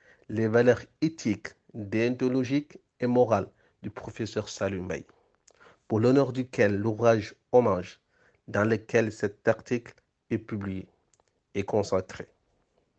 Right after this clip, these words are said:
Tout au long des plus de vingt ans passés à la direction des archives du Sénégal, monsieur Mbaye a toujours su trouver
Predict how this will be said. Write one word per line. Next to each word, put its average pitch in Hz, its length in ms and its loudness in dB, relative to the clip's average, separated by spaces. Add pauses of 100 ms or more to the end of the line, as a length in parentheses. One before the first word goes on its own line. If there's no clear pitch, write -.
(2250)
Tout 123 240 2
au 147 80 10
long 127 220 4 (480)
des 110 280 -4 (540)
plus 143 280 0
de 117 240 0
vingt 123 560 0 (960)
ans 104 260 2 (280)
passés 107 520 0
à 82 100 -6
la 101 100 -2
direction 110 480 -4
des 98 200 -4
archives 107 380 -4
du 98 80 -8
Sénégal, 104 440 -4 (100)
monsieur 110 300 -4
Mbaye 107 200 -2
a 98 80 -2
toujours 131 520 -6
su - 320 -8
trouver 113 540 -6